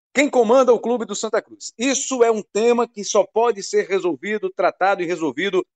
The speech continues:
pelos tricolores. E a gente deseja sucesso, entendimento,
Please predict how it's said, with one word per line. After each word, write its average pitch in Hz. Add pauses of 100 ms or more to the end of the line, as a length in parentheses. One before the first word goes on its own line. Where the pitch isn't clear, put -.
(360)
pelos 233
tricolores. 160
E 156
a 151
gente 180
deseja 156 (300)
sucesso, 214 (300)
entendimento, 185